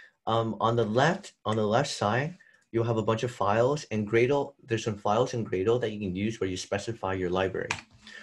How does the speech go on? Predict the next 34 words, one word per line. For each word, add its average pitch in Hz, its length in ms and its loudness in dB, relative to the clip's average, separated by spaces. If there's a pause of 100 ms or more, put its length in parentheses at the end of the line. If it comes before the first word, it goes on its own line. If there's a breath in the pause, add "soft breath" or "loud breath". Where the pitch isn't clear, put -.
(160 loud breath)
So 143 120 -2
that's 135 280 0
specifically 160 640 -2
in 120 120 2
the 110 80 2
build.gradle 110 1200 2
file, 69 460 -8 (320)
okay? 107 320 -2 (520 soft breath)
And 123 140 4
there's 131 160 -4
gonna 165 300 0
be 139 60 4
a 117 80 0
bunch 123 120 2
of 110 80 0
jibber 104 280 0
jabber 123 360 0 (340)
here. 143 160 -2 (140)
For - 80 -4
example, 101 280 -2
like, 92 280 -2
what 98 100 -4
is 90 100 -6 (160)
group, 127 440 0
version, 110 580 0
repositories, 104 920 -2
Maven 92 380 -10
Central, 98 320 -6
blah, 95 200 -6
blah, 92 180 -4
blah. 95 220 -4 (640 loud breath)
But - 100 4 (160)
what 120 140 4
we, 127 100 6